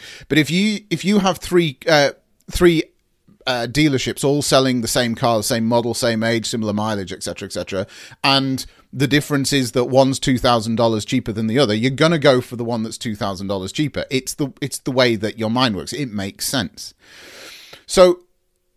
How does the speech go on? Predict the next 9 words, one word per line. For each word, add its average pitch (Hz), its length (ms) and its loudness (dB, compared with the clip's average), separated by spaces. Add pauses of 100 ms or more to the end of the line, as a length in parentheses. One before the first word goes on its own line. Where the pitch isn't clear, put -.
(800)
the 175 300 2
issue, 220 480 2
the 156 100 0
first 214 480 6
issue 92 480 -4 (160)
that 127 160 -4
you 117 140 -4
have 107 460 -6
with 101 640 -6